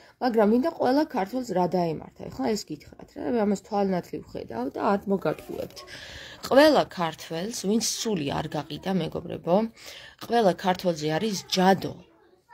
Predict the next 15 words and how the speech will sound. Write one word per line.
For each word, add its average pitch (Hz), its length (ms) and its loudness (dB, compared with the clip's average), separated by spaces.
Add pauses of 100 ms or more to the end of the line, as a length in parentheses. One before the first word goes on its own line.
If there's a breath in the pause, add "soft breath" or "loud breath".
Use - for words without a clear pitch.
(500 loud breath)
და 180 200 2 (240)
აი, 254 220 2 (240)
თქვენ 269 300 2
თუ 262 120 -2
გინახავთ 196 560 2
არიელი 165 560 2 (300)
ფილმი, 160 420 0 (360)
მულტფილმი, 170 720 0 (840 loud breath)
საბავშვო, 175 680 4 (640)
ანიმაციური 175 760 2
ფილმი 139 420 -4
არიელი, 156 560 2
სადაც 220 420 0
იქ 165 160 -6
დიდი 160 320 -4